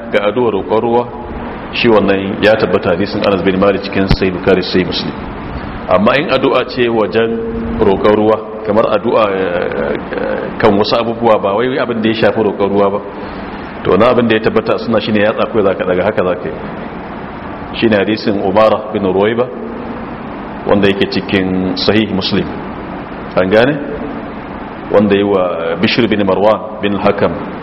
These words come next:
martani yayin da ya daga hannunsa yake addu'a, ce, "Ai, ba haka manzo Allah yake. Manzo Allah ya tsatsi ɗaya yake dagawa in zai addu'a." To wannan shine sunna. Amma in addu'ar roƙon ruwa ne, me zaka yi kenan?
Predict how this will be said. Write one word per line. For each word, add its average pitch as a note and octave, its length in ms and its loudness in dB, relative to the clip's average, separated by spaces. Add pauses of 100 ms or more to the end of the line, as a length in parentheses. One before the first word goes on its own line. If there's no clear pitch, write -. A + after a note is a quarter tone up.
(120)
martani G#2 400 4 (880)
yayin F#2+ 240 2
da F#2+ 80 2
ya G2+ 140 2
daga G2+ 180 0
hannunsa G2+ 400 0
yake F2+ 200 -2
addu'a, F2+ 200 2
ce, G2 140 4
"Ai, A2 80 4
ba G2+ 80 2
haka G2 180 -2
manzo F2 220 -2
Allah F#2 180 0
yake. F2 160 -4
Manzo F2 220 0
Allah A2+ 180 4
ya A2+ 80 6
tsatsi A2 300 -2
ɗaya G#2+ 160 4
yake G#2+ 160 0
dagawa E2+ 320 0 (480)
in G2+ 100 0
zai G2+ 160 4
addu'a." E2 280 -2 (440)
To G2 60 2
wannan A2+ 200 6
shine G#2 240 0
sunna. F2 300 -2 (460)
Amma F2 260 4
in C3 140 4
addu'ar B2 260 4
roƙon A2 240 0
ruwa C3 240 2
ne, C3+ 80 -6 (240)
me G2 140 0
zaka G#2+ 160 4
yi G#2 80 0
kenan? G2+ 260 0